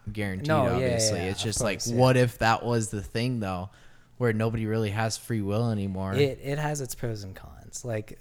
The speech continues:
Speaker 2: do you
Speaker 1: I think
Speaker 2: choose
Speaker 1: there's
Speaker 2: free
Speaker 1: a lot
Speaker 2: will?
Speaker 1: more cons to pros.
Speaker 2: Yeah, it
Speaker 1: At least
Speaker 2: has
Speaker 1: for
Speaker 2: way
Speaker 1: the
Speaker 2: more
Speaker 1: human
Speaker 2: cons.
Speaker 1: aspect. <laughs>
Speaker 2: Yeah. I, I don't, I don't really like it, to be honest.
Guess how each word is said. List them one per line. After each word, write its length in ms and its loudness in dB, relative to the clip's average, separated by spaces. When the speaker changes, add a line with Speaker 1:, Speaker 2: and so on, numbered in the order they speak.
Speaker 2:
do 120 -14
you 100 -6
Speaker 1:
I 200 -2
think 20 4
Speaker 2:
choose 140 2
Speaker 1:
there's 200 6
Speaker 2:
free 40 6
Speaker 1:
a 40 6
lot 240 6
Speaker 2:
will? 80 2
Speaker 1:
more 160 2
cons 500 0
to 100 -12
pros. 720 -4
Speaker 2:
Yeah, 240 -10
it 60 -14
Speaker 1:
At 180 0
least 200 4
Speaker 2:
has 60 -6
Speaker 1:
for 280 0
Speaker 2:
way 140 -6
Speaker 1:
the 60 -4
Speaker 2:
more 100 -6
Speaker 1:
human 200 2
Speaker 2:
cons. 380 -2
Speaker 1:
aspect. 500 -4
<laughs> 0 -
Speaker 2:
Yeah. 240 -8
I, 200 -12
I 160 -6
don't, 300 -6
I 120 -10
don't 160 -6
really 240 -10
like 240 -12
it, 140 -14
to 100 -8
be 100 -6
honest. 500 -10